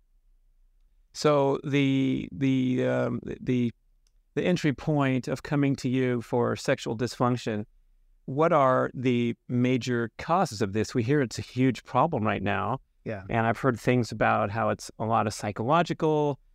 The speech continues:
Speaker 1: Uh, some people have that blood flow problem that you treat with the, the Gainswave treatment. But when you're talking about a holistic approach, what are we, what are the big picture
Speaker 2: Yeah,
Speaker 1: items?
Speaker 2: I mean, the thing is, the reason guys come here is because of their penis.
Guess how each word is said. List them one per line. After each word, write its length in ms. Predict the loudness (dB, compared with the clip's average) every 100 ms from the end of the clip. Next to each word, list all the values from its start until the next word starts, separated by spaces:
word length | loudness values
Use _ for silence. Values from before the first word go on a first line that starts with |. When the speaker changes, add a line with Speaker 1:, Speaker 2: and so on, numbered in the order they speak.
| _ -8
Speaker 1:
Uh, 300 | -6 -6 -6
some 200 | -4 -2
people 280 | -2 -2
have 180 | -2 -2
that 160 | -2 -2
blood 240 | -2 -2
flow 160 | -2 -4
problem 380 | 0 0 2 0
that 120 | 0
you 120 | -2
treat 360 | -2 0 0 0
with 200 | -4 -2
the, 280 | -2 0
the 140 | -2 -2
Gainswave 480 | 0 0 2 -2 -2
treatment. 500 | -2 0 0 -2 -4 _ _ _
But 80 | 2
when 140 | 4 4
you're 80 | 4
talking 280 | 2 2
about 180 | 2 2
a 40 | 2
holistic 500 | 0 0 0 -4 -8
approach, 520 | 0 2 2 -2 -12 _ -20 -20 -8
what 200 | 0 2
are 60 |
we, 240 | 4 2 0
what 140 | 0 0
are 40 |
the 80 | 0
big 220 | -2 -4
picture 260 | -6 -2 0
Speaker 2:
Yeah, 140 | 2
Speaker 1:
items? 180 | 0 0
Speaker 2:
I 60 | 0
mean, 140 | 0
the 100 | 0
thing 180 | 0 0
is, 160 | 0 -4 _ _ _ _ _ _ _
the 120 | -2 2
reason 340 | 4 4 4
guys 280 | 4 2 0
come 260 | -2 0
here 320 | 0 -2 -4 -10 _ _ _ _ _
is 160 | -4
because 320 | -2 0 0 0
of 80 |
their 140 | 0 -2
penis. 480 | -4 -8 -10 -20